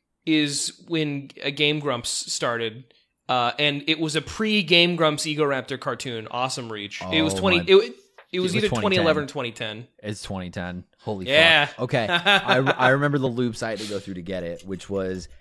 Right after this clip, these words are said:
Speaker 2: after school one day, I went to the game store, I put money down for it, and then the next like, the next day, I wanted to make sure, like, it was a week until launch, and I wanted to make sure that I still had it. And the next day I went in, I was like, "Hey,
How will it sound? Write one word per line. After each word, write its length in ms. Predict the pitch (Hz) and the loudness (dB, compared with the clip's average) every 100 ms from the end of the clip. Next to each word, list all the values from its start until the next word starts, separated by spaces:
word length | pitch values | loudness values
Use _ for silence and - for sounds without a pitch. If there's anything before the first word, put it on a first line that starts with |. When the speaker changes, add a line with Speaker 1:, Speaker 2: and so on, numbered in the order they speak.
| - - | -16 -6
Speaker 2:
after 260 | 113 - | -6 -4
school 280 | - 127 113 | -6 -2 0
one 200 | 113 110 | 0 -2
day, 260 | 104 101 95 | -2 -2 -4
I 160 | 104 | -6
went 320 | 98 101 104 | -6 -6 -8
to 100 | - | -10
the 80 | 101 | -8
game 240 | 98 98 95 | -6 -6 -6
store, 400 | - 92 85 - - | -6 -4 -6 -10 -12
I 100 | 98 | -8
put 240 | - 120 | -4 -6
money 200 | 113 110 | -6 -6
down 340 | 101 101 101 101 | -4 -4 -4 -8
for 280 | - 92 87 | -8 -8 -8
it, 140 | 82 _ _ _ _ _ | -12 _ _ _ _ _
and 180 | 104 104 | -6 -4
then 260 | 98 92 95 _ - | -4 -6 -10 _ -10
the 80 | 104 | -6
next 380 | 104 117 - - _ - | -4 -6 -10 -18 _ -12
like, 320 | 107 101 95 | -10 -10 -6
the 100 | 113 | -6
next 340 | 120 131 - | -4 -6 -6
day, 320 | - 123 113 101 | -4 -2 -2 -4
I 100 | 107 | -6
wanted 180 | 110 107 | -6 -6
to 40 | |
make 180 | 98 95 | -6 -8
sure, 300 | - 101 95 | -10 -8 -8
like, 160 | 107 117 | -8 -6
it 60 | |
was 120 | 127 | -4
a 60 | 123 | -4
week 240 | 110 156 | -2 -4
until 240 | 151 143 127 | -4 -6 -4
launch, 420 | 117 101 85 - | -2 -4 -6 -10
and 100 | 107 | -6
I 100 | 107 | -2
wanted 240 | 107 113 117 | 0 0 0
to 40 | |
make 160 | 104 101 | -2 -4
sure 160 | 107 | -4
that 120 | 101 87 | -4 -6
I 40 | |
still 200 | - 101 | -6 -8
had 200 | 107 120 | -4 -6
it. 80 | 87 | -6
And 80 | 98 | -6
the 60 | |
next 200 | 98 110 | -6 -6
day 120 | 113 104 | -6 -6
I 40 | |
went 180 | 101 104 | -4 -4
in, 240 | 101 87 - - | -6 -8 -14 -16
I 60 | 95 | -14
was 80 | |
like, 100 | 104 | -12
"Hey, 360 | 123 139 107 | -6 -4 -4